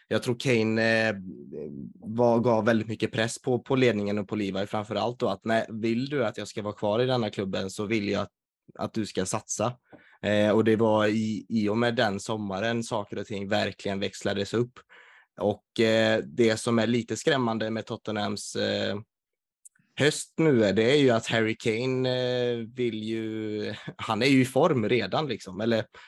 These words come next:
han, till skillnad från förra hösten då. Plus att vi har ett V M som kommer och han vill nog spela in sig i form till det V M et med.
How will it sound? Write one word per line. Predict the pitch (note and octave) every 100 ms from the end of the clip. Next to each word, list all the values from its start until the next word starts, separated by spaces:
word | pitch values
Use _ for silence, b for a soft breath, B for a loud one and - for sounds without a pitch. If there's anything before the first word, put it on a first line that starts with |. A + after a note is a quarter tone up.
| B _
han, | - A2 A2+ - _ _
till | B2+
skillnad | C3 A#2
från | A#2
förra | - G#2+ G2+
hösten | D#3 - -
då. | G#2 D#2 _ _ _ -
Plus | A2 A2
att | G#2
vi | C#3
har | B2+
ett | A#2+
V | B2 A2 G#2+
M | B2
som | B2+ C#3
kommer | C3+ A2+ G#2 G#2
och |
han | A2 G#2+
vill | A2+ C3+
nog | C3 A#2 A#2
spela | - A#2 A2
in | G#2+
sig | G2+ G#2+
i | G#2+
form | A2 G#2+
till | A2
det | G#2 G2+
V | G2+ G2+
M | G2
et | F#2+ -
med. | G#2